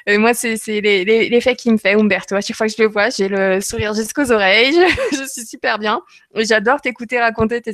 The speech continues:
histoires, donc je te remercie. Merci beaucoup, Claude, pour, euh, pour ta remarque que je partage à cent pour cent. Alors, euh, bah, du coup, voilà, repartons sur le, sur le dossier parce qu'il y a une petite partie bien sympathique. Là, j'ai vu un petit peu la suite aussi.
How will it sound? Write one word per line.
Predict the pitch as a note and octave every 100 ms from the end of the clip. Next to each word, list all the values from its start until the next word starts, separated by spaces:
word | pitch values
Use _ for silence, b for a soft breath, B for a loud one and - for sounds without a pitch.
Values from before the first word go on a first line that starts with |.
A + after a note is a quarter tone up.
| G#3
histoires, | G3+ - A3 B3+
donc | A3
je | -
te | A#3+
remercie. | A3+ G#3 A3 - C4+ _ B B B B _
Merci | G#3+ A3 -
beaucoup, | A#3 A3+ C4 A#3+ -
Claude, | A#3 A#3
pour, | A3+ G#3+
euh, | G3 F#3 F3+ G3+
pour | G#3+ A#3
ta | A#3+
remarque | A#3 A3 G#3 A#3 -
que | A3
je | G#3
partage | A3+ F#3+ - G#3 A3
à | F#3
cent | G3 C#4
pour | B3+ A3
cent. | - F#3 - _ _ _ _ _ _ _ _ B B B
Alors, | A#3+ A#3 F#3 G#3+ - - G#3+
euh, | G#3+ G#3+ G#3 G#3
bah, | B3+
du | C#4+ C#4+
coup, | - A3+ -
voilà, | B3 A#3+ G3+ -
repartons | G#3 B3+ D4 - D4+
sur | D#4 C#4 B3+
le, | A#3 A3+ A3
sur | A3+
le | B3
dossier | A3+ A#3 E4+
parce | G#4+ F#4+
qu'il | - B3+
y |
a |
une | B3 B3+
petite | D#4+ D#4+ -
partie | B3+ - G#3+
bien | G#3 C#4+
sympathique. | D#4 D4 A#3 G3 D#4+ -
Là, | C#4
j'ai | B3 A#3
vu | A3+
un | A#3+
petit | A#3 A#3
peu | A3
la | G3 G3
suite | - E3+
aussi. | G#3+ -